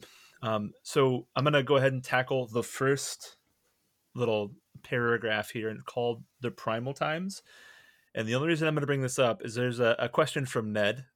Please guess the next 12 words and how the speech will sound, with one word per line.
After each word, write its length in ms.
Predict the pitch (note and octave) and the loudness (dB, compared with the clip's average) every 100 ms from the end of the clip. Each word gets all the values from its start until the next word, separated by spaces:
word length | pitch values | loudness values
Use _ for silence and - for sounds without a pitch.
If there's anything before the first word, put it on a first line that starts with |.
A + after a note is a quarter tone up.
| - | -8
uh, 300 | G#2+ G2+ G2 - | -4 -2 -2 -2
in 140 | A2 | 0
our 100 | G#2 | 0
Discord, 540 | G#2 C3 - A#2+ A#2 D3 | 0 -4 -2 0 0 -2
and 80 | |
it 100 | G#2+ | -6
says, 380 | - A#2+ A2 G2+ - | -2 0 0 -4 -4
"I 100 | A2+ | -4
just 320 | A2+ E3 D#3+ | 0 0 2
want 180 | D#3+ D#3+ | 0 0
to 80 | - | 0
know 280 | C#3+ C3+ | 2 2